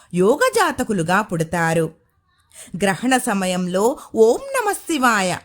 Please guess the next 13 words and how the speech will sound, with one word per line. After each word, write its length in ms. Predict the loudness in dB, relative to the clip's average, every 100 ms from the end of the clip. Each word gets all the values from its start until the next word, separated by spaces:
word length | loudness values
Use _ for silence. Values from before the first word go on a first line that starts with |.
| -2
అనే 360 | 0 0 -2 -6 -2
ప్రణవ 320 | 0 2 0
పంచాక్షరి 800 | 0 -2 -2 0 -2 -2 0 0
మంత్రం 440 | 0 -2 0 -2
కానీ, 540 | -2 -2 -2 -2 -6 -10 _ _ -20 -4
ఓం 280 | 2 2 2 0 0
నమో 320 | 0 2 0
నారాయణాయ 1000 | 0 0 0 0 0 0 0 2 0 -2 -4 -2
అనే 340 | 0 0 -2 -4 -4
అష్టాక్షరి 720 | -2 0 2 0 0 0 0 2
మంత్రం 380 | -2 -2 -2 -2
కానీ, 520 | -4 -4 -4 -6 -10 _ _ -12 2
ఓం 260 | 4 4